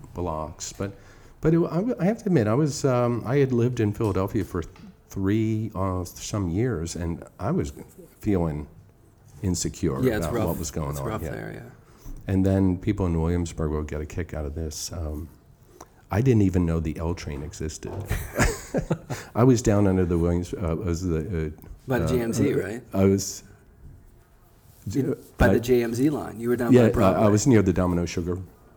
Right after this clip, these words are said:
Speaker 1: Sugar
Speaker 2: Mm-hmm.
Speaker 1: Factory.
Speaker 2: Yeah.
Speaker 1: And I would go to the J M Z, and that, that was, you know,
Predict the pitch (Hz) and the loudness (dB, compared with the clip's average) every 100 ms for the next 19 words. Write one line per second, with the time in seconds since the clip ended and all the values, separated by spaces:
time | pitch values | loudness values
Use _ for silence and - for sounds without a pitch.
0 | - - 104 95 101 95 104 101 - - | -14 -4 -2 0 0 -2 -4 -6 -10 -6
1 | 110 101 - - - - - - - 92 | -4 -6 -12 -20 -20 -20 -20 -10 0 2
2 | 92 98 95 101 90 90 85 78 90 82 | 4 4 4 4 4 2 0 0 0 0
3 | 90 104 76 80 80 104 113 92 117 87 | 0 0 0 0 -2 -2 -2 -2 -2 -4
4 | - - - - - 98 87 64 | -6 -12 -14 -18 -12 -8 -8 -8